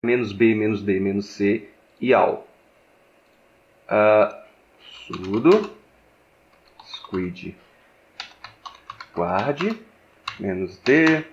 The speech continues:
menos B, menos C e all.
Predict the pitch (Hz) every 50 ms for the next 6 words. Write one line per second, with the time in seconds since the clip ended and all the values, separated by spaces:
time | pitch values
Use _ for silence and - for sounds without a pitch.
0 | _ - - - 190 180 180 185 - - - - 127 147 160 160 160 160 - -
1 | _ _ _ _ _ _ _ _ _ _ _ _ _ _ _ _ - - _ -
2 | - - 92 87 90 90 - - - - 135 143 151 165 - - - - - -
3 | - - 139 139 117 98 - - - -